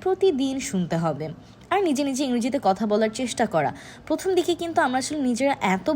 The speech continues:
ভয় পাই, এত প্রবলেম ফেস করি যে আমরা কথা বলবো, কিন্তু আমি ভুল করব সেই ভয়ে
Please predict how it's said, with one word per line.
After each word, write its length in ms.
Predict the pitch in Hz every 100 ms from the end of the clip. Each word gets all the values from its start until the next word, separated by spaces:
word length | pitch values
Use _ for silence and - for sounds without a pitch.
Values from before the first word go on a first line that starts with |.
| 269
ভয় 200 | 294 294 294
পাই, 160 | 269 180 - 196
এত 140 | 214 294 294
প্রবলেম 380 | - 156 165 214 277
ফেস 180 | 311 302 -
করি 160 | 339 311 - - - 214
যে 80 | 220 233
আমরা 140 | 208 - 233
কথা 220 | 208 254 247 196
বলবো, 320 | 185 190 170 262 - - - - - -
কিন্তু 240 | 330 330 381
আমি 120 | 294 302 240
ভুল 180 | 339 339 339
করব 180 | 339 349 359
সেই 160 | 302 285 262
ভয়ে 200 | 302